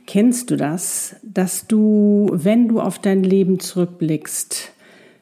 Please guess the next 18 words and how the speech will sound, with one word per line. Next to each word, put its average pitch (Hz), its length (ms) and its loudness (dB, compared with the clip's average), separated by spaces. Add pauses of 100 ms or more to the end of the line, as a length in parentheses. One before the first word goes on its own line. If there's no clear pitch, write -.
(160)
mit 180 320 -2
dem 196 340 4
Wissen, 190 360 2
was 170 280 -2
du 170 260 0
heute 185 460 0
hast, - 600 -6
dir 180 220 4
so 165 240 0
wundervolle 175 540 0
Ratschläge 175 480 -4
geben 175 300 -4
könntest, 165 520 -8 (540)
dich 180 120 0
so 226 100 4
gut 196 200 2
abholen 185 540 0
könntest, - 1080 -2